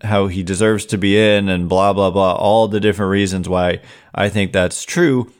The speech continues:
We don't have to talk about that, but it, it actually is kinda good news, but it's, um, second degree good news. So I'll explain what I mean in just a minute. And before we do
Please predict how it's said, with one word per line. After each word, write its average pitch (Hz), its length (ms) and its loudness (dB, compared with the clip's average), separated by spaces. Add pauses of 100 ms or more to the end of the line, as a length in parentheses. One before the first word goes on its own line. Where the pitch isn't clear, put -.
(140)
We 131 80 2
don't 151 120 0
have 147 120 -4
to 135 60 -12
talk 156 160 0
about 123 240 0
that, 120 400 2
but - 380 -2 (140)
it, - 300 -10 (100)
it 113 200 0
actually 127 540 0
is 104 220 0
kinda 113 280 0
good 127 400 0
news, 147 480 0 (500)
but 107 160 2
it's, - 400 -2
um, 87 640 -2 (460)
second 131 400 -2
degree 104 400 2
good 90 240 -2
news. 82 460 -8
So 98 180 0
I'll 95 120 2
explain 123 400 0
what 120 100 4
I 110 60 4
mean 110 240 0
in 92 120 -2
just 139 300 0
a 160 40 -4
minute. 147 400 0
And 107 140 0
before 135 300 2
we 127 140 2
do 95 320 -2